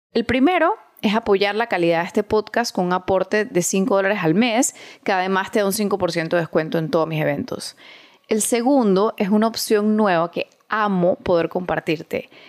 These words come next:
Es la opción de poder participar como audiencia en vivo de todos mis episodios. Sabes que a veces me toca borrar cosas porque me paso de salvaje.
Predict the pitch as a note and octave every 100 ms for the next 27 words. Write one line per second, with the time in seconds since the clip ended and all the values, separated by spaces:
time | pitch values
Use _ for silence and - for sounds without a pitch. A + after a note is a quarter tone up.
0 | - - A3+ B3+ B3 - B3 A#3 A3+ F#3+
1 | F3 F#3 G3 F3+ F3 E3+ E3+ G3+ G#3 F3+
2 | F3 F3 G#3 G#3 G#3 A#3 A3 F3 E3+ F3+
3 | F3+ G3 F3 E3 F#3+ F3+ F3+ F3 - -
4 | D3 D#2+ - - - _ _ _ _ -
5 | - B3+ C4 G#3+ F#3 G#3+ G#3 E3+ G3 F3
6 | E3+ E3+ F3 F3+ E3+ E3+ F3+ E3+ D#3 D#3+
7 | E3 F#3 E3+ D#3 D#3 C#3 C#3 -